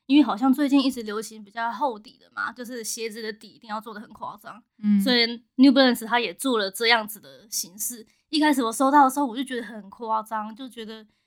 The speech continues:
Speaker 1: 而且它会是增-，就是等于像增高鞋这样，然后底做得特别的夸张，
Speaker 2: 嗯。
Speaker 1: 特别大。
Speaker 2: 嗯。
Speaker 1: 呃，一开始没法接受，然后后面就是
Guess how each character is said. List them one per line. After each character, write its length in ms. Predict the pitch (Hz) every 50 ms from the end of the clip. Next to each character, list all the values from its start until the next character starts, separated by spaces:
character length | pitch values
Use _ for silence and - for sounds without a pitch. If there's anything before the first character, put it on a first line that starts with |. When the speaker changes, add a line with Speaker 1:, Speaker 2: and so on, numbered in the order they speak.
| _ _ _ _ _ _ _
Speaker 1:
而 80 | - 254
且 80 | -
它 140 | 254 233 254
会 180 | 247 294 294 277
是 280 | 269 277 285 269 262
增-， 320 | 254 - - 262 247 - -
就 140 | - 285 269
是 80 | 277 -
等 160 | - 202 202
于 40 | 208
像 200 | - 254 254 247
增 180 | 247 233 220
高 220 | 220 226 214 220 220
鞋 260 | - - 262 - 196
这 80 | _ 220
样， 180 | 196 175 202 196
然 80 | 190 196
后 80 | 247 240 202
底 160 | 185 175 -
做 180 | - 277 262
得 60 | 220 190
特 260 | - - 277 - - -
别 160 | - 90 90
的 160 | _ 135 101 -
夸 300 | - - 226 202 104 -
张， 180 | - 185 175
Speaker 2:
嗯。 20 | 196
Speaker 1:
特 120 | - 233
别 140 | - - -
大。 340 | _ _ 214 180 180 220 - _
Speaker 2:
嗯。 160 | 208 196 165 151 _ _ _ _ _ _ _ _ _
Speaker 1:
呃， 380 | - 240 233 233 233 240 240 233
一 60 | 269
开 140 | 262 277 254
始 120 | 247 214
没 140 | 202 208 214
法 160 | 220 202 180
接 220 | 202 - 214 208 214
受， 220 | 208 247 220 220
然 100 | 208 196
后 80 | 220 220
后 160 | 220 262 254
面 220 | 254 254 240 233
就 180 | 208 247 240 233
是 340 | 226 247 240 233 220 220